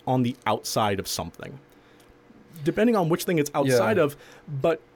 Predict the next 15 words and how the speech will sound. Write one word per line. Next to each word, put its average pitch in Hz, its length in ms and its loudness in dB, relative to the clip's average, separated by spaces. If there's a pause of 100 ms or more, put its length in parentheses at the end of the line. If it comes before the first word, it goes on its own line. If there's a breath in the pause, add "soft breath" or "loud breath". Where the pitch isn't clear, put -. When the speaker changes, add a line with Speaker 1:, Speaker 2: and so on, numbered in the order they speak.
(140)
Speaker 1:
you 170 180 -2
take 233 260 -6
something 156 460 -2
this 135 260 0
far 175 440 -2
outside 151 840 -2 (440)
and 113 240 0
this 139 280 0
aggressive 156 720 0
and 127 140 -2
it's 123 220 -4
this 120 300 -4
painful 165 400 -4
for 156 180 -4
people, 240 440 -4